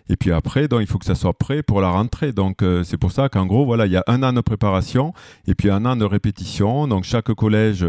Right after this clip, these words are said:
donc, travaille, euh, chez lui, dans un, une heure par semaine. On a une heure les élèves,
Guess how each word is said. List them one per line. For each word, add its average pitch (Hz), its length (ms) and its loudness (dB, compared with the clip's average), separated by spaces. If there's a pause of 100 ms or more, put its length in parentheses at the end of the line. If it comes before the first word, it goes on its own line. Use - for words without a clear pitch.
(480)
donc, 92 200 0
travaille, 104 520 2
euh, 87 560 2
chez 98 240 0
lui, 127 440 4
dans 104 180 2
un, 92 200 0
une 107 200 2
heure 110 140 2
par 104 120 0
semaine. 123 440 0
On 95 120 2
a 85 360 2
une 95 140 4
heure 104 180 2
les 95 220 0
élèves, 92 520 2